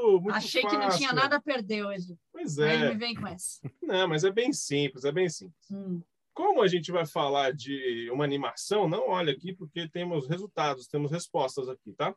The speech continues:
Speaker 2: Hum.
Speaker 1: É, a gente vai falar de uma animação no Bloco Fim de Papo,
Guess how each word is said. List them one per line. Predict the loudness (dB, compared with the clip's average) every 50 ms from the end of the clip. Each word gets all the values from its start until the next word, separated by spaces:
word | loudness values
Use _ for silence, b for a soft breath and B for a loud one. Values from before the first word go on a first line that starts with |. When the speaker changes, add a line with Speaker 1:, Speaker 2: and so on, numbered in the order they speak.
| -8
Speaker 2:
Hum. | -12 -12 -10 -12 -12 -14 -16 _ _ _ _ _ _ _ _ -8
Speaker 1:
É, | -4 -4 -2 -2 -2 -4 -4 -4 -6 -6 -8 -10 -10 -10 -6 -4
a | -4
gente | -2 0 -2
vai | 0 0
falar | 2 0
de | 0 2
uma | 2 2
animação | 4 4 2 0 0 0 0 0
no | 0 0
Bloco | 0 -2 -2 -4
Fim | -6 -8 -8
de | -8 -10 -4
Papo, | 0 2 2 2 0 -4 -10 -16 -16